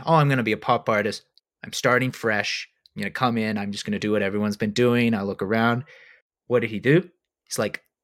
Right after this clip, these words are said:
"I have this unique aspect of me, and I have this mission. I can write for strings." And so he goes in and does great string arrangements for big name artists.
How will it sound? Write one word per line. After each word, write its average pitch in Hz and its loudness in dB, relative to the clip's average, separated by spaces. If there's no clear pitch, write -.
"I 131 2
have 113 -2
this 110 -8
unique 104 -6
aspect - -6
of - -12
me, - -16
and 90 -10
I 90 -6
have 95 -8
this 92 -6
mission. 90 -6
I 120 2
can 120 0
write 98 0
for - -10
strings." - -8
And 113 -6
so 127 -2
he 117 0
goes 120 4
in 98 -2
and 123 -6
does 104 -2
great 127 2
string 110 0
arrangements 101 -4
for 107 0
big 107 -2
name 92 -4
artists. - -16